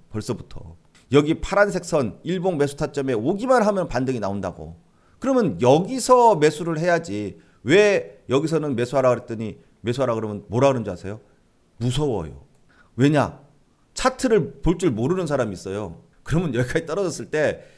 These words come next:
이게 무서운지 안 무서운지를 차트를 보면 몰라요. 그러면 그, 그런 사람들도 무섭게 해야 되거든.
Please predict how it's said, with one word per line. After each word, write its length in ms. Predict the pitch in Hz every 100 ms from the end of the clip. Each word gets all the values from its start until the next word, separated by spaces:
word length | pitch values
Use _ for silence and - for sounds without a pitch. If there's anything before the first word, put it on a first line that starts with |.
| _ 117
이게 220 | 147 175
무서운지 520 | 117 131 233 233 180
안 160 | 110 120
무서운지를 500 | 139 139 123 101 110
차트를 400 | - - 175 143
보면 260 | 113 101
몰라요. 500 | 82 127 160 127 87 - _ _ _
그러면 260 | - 247 190
그, 320 | 147 160 190
그런 320 | - 180 254
사람들도 560 | 226 220 208 185 175 165
무섭게 640 | 104 175 311 - - 262
해야 180 | 247 214
되거든. 640 | 254 135 170 170 101